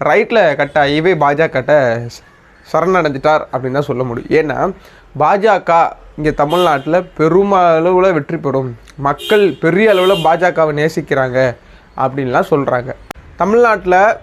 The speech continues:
பெரிய அளவு பாஜகவை மக்கள் நேசிக்க தொடங்கிட்டாங்க. அறுபது ஆண்டு காலம் ஆண்ட திராவிட கட்சிகளை தூக்கி தூர போட போறாங்க.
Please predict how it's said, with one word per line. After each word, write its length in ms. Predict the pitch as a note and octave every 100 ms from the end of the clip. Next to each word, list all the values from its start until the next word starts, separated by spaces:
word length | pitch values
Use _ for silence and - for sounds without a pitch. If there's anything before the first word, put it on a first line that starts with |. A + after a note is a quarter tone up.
| -
பெரிய 340 | G3 A#3 A#3+
அளவு 460 | G#3 F#3 F3+ G#3 - -
பாஜகவை 800 | D#3 G3 G#3 G3+ - E3+ D#3 G3
மக்கள் 300 | E3+ D3 G3
நேசிக்க 440 | E3+ F3+ F#3 G#3 F#3
தொடங்கிட்டாங்க. 640 | D3+ C#3+ D#3+ D#3 C3 C3
அறுபது 460 | C3 - E3 G#3+ A3
ஆண்டு 240 | F#3+ F3+
காலம் 400 | F3 F3 G3 G#3 -
ஆண்ட 440 | D#3 E3+ E3+ F3+
திராவிட 480 | C#3+ C#3+ E3+ G#3+ F#3+
கட்சிகளை 640 | D#3 D3 G3+ E3+ E3+ F3
தூக்கி 300 | F3+ F3 E3
தூர 260 | E3+ F#3+ F#3+
போட 220 | F3+ D3+
போறாங்க. 580 | C3 C3+ C3 B2 B2+